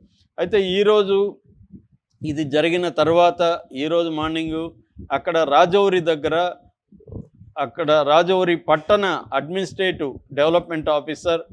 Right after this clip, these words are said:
ఆయన చనిపోయారు. ఆయన ఇంటి మీద పాకిస్తాన్ సైన్యం బాంబులేశారు,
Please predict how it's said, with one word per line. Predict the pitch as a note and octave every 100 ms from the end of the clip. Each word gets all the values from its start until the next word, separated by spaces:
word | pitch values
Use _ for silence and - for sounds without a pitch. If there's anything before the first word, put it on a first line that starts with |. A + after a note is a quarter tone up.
| - _ -
ఆయన | C3+ E3+ F3+ D#3 C#3+ C#3+ _ _ -
చనిపోయారు. | - - C#3+ C#3 D#3 D#3 D#3 E3
ఆయన | C#3 D3 E3
ఇంటి | D3+ D3 F3+ G#3
మీద | G3+ F3 F3 F3 - C#3+
పాకిస్తాన్ | D#3 D#3 - D#3+ D3 C3+ - _ _ - - -
సైన్యం | D3+ D3+ D3 B2
బాంబులేశారు, | C3+ D#3 D3+ D3+ C#3 C#3+ C#3+